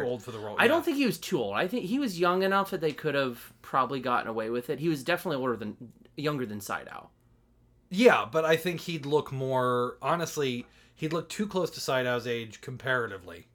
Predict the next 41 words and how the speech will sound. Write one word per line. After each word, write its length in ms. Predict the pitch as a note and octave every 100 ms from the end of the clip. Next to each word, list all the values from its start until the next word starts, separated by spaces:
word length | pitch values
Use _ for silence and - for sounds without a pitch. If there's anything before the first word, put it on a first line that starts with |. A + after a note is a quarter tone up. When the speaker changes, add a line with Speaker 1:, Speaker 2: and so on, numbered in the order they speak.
| _ _ _ - B2+
Speaker 1:
right? 160 | A#2+
Speaker 2:
That's 400 | C#3 C#3+ C#3+ C#3
true. 180 | - D#3+
Speaker 1:
And 200 | D3+ D3+
more 180 | E3 F#3+
importantly, 600 | F3 B2+ E3+ D#3+ D3+ C3+
he 240 | A#2+ C#3 C3+
looks, 480 | C#3 C3+ - - -
um, 480 | B2 A#2 A2+ A2 - _ _ -
'cause 100 | C3+
he 100 | B2+
always 200 | C#3+ D3
has 160 | B2+ G#2
that 160 | G#2
mustache, 380 | G2+ G2 F2+ E2+ - - - -
he 140 | D3
would 140 | D3 D3
look 200 | D3 C3
way 220 | C3+ C#3+
too 240 | - C#3+
much 340 | B2+ B2 - -
like, 560 | A2 A2+ A2 A2 G#2 -
uh, 460 | G#2+ G#2 G2+ G2+ E2 - - A2 G#2+
Detective 500 | G#2+ - - G#2 -
Kinderman, 680 | - A#2 G#2 G2 F2+ E2+ E2+ - - _
who 380 | - B2 A#2 A#2
is, 400 | A2+ A2+ A2 G2+
that's 200 | - B2+
George 220 | - C3 -
C. 120 | B2
Scott's 280 | - G#2+ G#2
character 300 | A#2 G#2+ A2+
in 100 | G#2
the 80 | G2+
third 320 | D3+ D3 B2+
one, 320 | A2+ G#2+ G2 - - - -
but 200 | B2+ B2
in 140 | B2
the 120 | A#2
first 320 | - C#3 -
one, 300 | B2+ A#2 G#2+